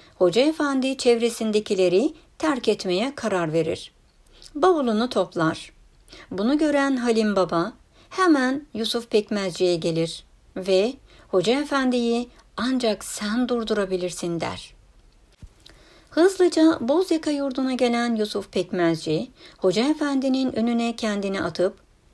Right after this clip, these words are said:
"Senden önce rahat rahat uyuyordum.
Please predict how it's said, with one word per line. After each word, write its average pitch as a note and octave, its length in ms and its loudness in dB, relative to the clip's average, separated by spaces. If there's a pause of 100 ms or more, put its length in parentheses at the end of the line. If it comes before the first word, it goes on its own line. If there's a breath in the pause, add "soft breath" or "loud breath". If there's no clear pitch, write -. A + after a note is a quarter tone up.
(180 soft breath)
"Senden D#4 540 2
önce C4+ 480 2
rahat B3+ 380 -4
rahat G#3+ 320 -2
uyuyordum. C4+ 680 -2